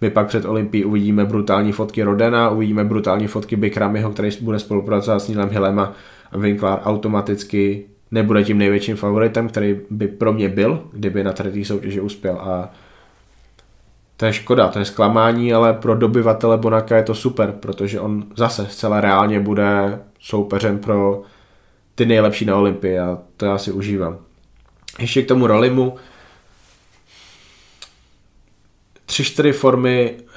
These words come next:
tři, čtyři týdny by potřeboval k tomu, aby udělal fakt stoprocentní formu, formu, jakou se prezentovali právě Kary s Bonakem. Já jsem zklamanej. Já, já jsem to čekal,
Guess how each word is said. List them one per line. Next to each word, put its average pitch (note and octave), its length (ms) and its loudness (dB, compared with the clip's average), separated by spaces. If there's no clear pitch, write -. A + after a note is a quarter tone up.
tři, - 160 -10
čtyři A2 280 -4
týdny G#2 440 2
by G2+ 120 0
potřeboval G#2 540 -2
k G2+ 40 -10
tomu, G2+ 240 -2
aby F#2+ 160 0
udělal G2+ 320 2
fakt G#2 240 -2
stoprocentní G#2 680 -2
formu, G2+ 320 -4
formu, G#2+ 320 0
jakou G2+ 200 2
se G2+ 160 -4
prezentovali G2+ 600 0
právě G2 300 0
Kary G#2 240 0
s G2+ 40 -6
Bonakem. G2 500 -2
Já A2 140 -2
jsem C3+ 160 -2
zklamanej. G2+ 600 2
Já, G2+ 180 -8
já A2 160 4
jsem B2+ 180 0
to G2+ 120 -2
čekal, C3 580 4